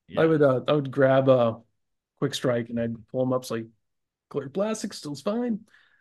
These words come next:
Speaker 2: You know, you, you gotta be careful with your stuff, guys. Don't, don't force it.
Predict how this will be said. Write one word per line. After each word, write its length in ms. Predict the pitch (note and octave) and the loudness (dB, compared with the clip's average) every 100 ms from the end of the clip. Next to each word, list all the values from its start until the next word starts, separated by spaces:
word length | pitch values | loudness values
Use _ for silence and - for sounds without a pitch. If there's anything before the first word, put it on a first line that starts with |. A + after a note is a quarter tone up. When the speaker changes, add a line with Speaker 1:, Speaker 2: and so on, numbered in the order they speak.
| - | -2
Speaker 2:
You 80 | C3+ | 4
know, 120 | B2+ | 6
you, 220 | B2+ C#3+ D3+ | 4 2 -4
you 140 | F3 | 0
gotta 220 | A#3 A3 | 2 2
be 100 | E3 | 0
careful 440 | D3+ - C#3+ C#3 D3 | -4 -8 -8 -6 -8
with 20 | |
your 40 | |
stuff, 360 | A#2 - C#3 A2+ | -8 -4 -2 -2
guys. 500 | B2 A#2 C3 C3 - _ _ _ _ _ | -4 -4 -6 -8 -12 _ _ _ _ _
Don't, 220 | C#3+ E3 | -4 -2
don't 320 | C#3+ E3+ F3 - | 0 0 0 -2
force 260 | D#3 D3 | -2 0
it. 80 | B2+ | -4